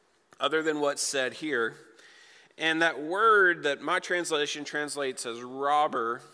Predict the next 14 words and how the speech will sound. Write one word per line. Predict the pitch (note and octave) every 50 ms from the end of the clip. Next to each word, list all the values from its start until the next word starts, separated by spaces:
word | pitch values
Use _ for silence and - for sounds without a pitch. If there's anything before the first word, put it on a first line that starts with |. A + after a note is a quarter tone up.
| - _ _ _ -
uh, | - B2+ B2 A#2 A#2+
really | B2 C3+ D3 D#3 D#3+ G3+ A3+ A#3 A3+ G#3 F#3 E3
is | E3 C3 C#3+ C#3 C3 C#3+
more | D#3 E3+ F3 E3+ D#3+
li-, | D3 C#3+ C#3 C#3+ - _ _ _ _ _ _ _ _ _ _ _ _ _ -
likely | C#3+ C#3+ D3+ D#3 E3 F3 F3 F3 E3+ E3 D#3 D3 C#3
should | C#3 - - - D#3+ D#3 C#3+
be | D3+ C#3+
translated | - - - D3+ C#3+ C#3+ C#3+ C#3 - C#3+ C3+ C3 C3 C3 C3 B2+ B2
as | A#2+ A#2+ -
kind | - - C#3+ C#3+
of | C3+ B2
an | A#2+ G#2+
insurrectionist. | B2 C3 B2+ - - A#2+ A2 A2+ A#2+ A#2 - - G#2+ - - - - - - - -